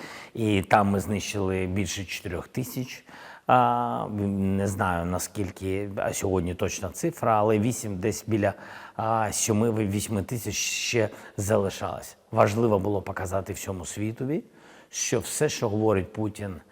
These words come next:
є брехнею, що армія була ще в нашими військами,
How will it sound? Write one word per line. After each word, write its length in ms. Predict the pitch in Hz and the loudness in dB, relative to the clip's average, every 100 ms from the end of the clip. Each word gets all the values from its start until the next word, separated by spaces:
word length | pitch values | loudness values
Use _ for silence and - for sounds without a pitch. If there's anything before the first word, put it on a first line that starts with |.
| - - | -20 -10
є 220 | 104 107 | 0 2
брехнею, 640 | 90 87 - 101 98 113 156 - - - | 4 0 -2 -8 -8 -10 -14 -18 -20 -16
що 320 | - - 113 | -6 4 4
армія 800 | - 127 120 113 107 110 110 110 120 | 8 6 6 2 0 0 -2 -4 -2
була 560 | 113 104 101 98 101 - - - - - | 2 4 4 2 0 -4 -18 -20 -20 -10
ще 260 | - - | -2 0
в 280 | - - - _ _ _ _ _ _ - | 0 -2 -16 _ _ _ _ _ _ -2
нашими 460 | 117 110 - 117 101 | 4 4 4 -2 -2
військами, 720 | 110 - 120 113 113 113 107 | -4 -6 -4 -2 -2 -6 -10